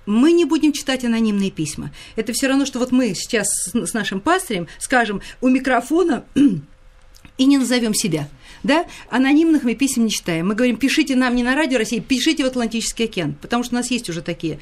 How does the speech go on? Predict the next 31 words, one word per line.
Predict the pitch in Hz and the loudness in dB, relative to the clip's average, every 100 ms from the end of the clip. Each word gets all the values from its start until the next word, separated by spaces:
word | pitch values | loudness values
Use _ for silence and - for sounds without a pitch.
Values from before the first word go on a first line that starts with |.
| - - | -16 -10
слушатели, | - 285 - 190 | -2 -2 -2 -4
которые | 202 202 190 | -2 -2 -2
говорят: | 196 - | -4 -4
«Слушатель | 262 339 - 208 | 0 0 0 -6
там | - 214 | -4 -2
из | 208 | -2
какой-нибудь | 208 214 185 | -4 -6 -6
Тюменской | 233 262 277 - | 0 0 0 -2
области». | 208 147 147 135 139 - - | -2 -2 -8 -12 -14 -18 -12
Кто | - 302 | -2 0
что. | 302 - 160 - - - | 0 -4 -6 -8 -16 -4
Другое | 214 202 349 403 | -2 2 2 2
дело, | 247 185 147 - - - - | 0 -2 -4 -10 -20 -18 -4
мы | 214 | 0
можем | 240 359 254 175 | 4 4 2 -2
по | 208 | -2
вашей | 214 254 - | -2 -2 -4
просьбе | 151 233 339 202 160 - | -2 0 0 0 -6 -2
не | 208 285 | 2 4
оглашать | 302 285 311 311 226 151 143 | 4 2 0 0 -2 -4 -4
ни | 190 | -4
ваш | 196 202 - | -4 -2 0
адрес, | 381 220 139 - - | 0 -2 -6 -6 -4
ни | 196 | -4
ваше | 202 294 302 285 - - - | -2 -2 -2 -4 -6 -10 0
имя | 269 240 190 165 | 2 4 0 -2
в | 185 | -4
эфире. | 214 214 180 160 - - - - | -4 -4 -4 -4 -10 -18 -18 -4
И | 254 294 | 0 2
это | - 294 269 | 0 -2 0
будет | 285 247 | -2 -2